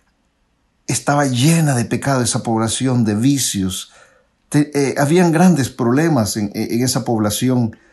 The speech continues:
pero desde que llegó él, la gente se convirtió y se convirtieron en un ejemplo de una,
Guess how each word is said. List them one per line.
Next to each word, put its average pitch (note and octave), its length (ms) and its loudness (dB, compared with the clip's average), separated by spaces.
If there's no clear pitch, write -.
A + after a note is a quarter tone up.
pero B2 240 4
desde A2+ 260 2
que A2 140 0
llegó G#2+ 320 0
él, C3+ 420 0
la A#2 360 2
gente C3+ 480 -2
se A#2+ 180 -2
convirtió A2+ 720 0
y A#2 60 0
se A2+ 220 -4
convirtieron C#3 760 0
en - 100 -4
un C#3 220 0
ejemplo D3 720 -4
de B2 140 2
una, D#3+ 500 2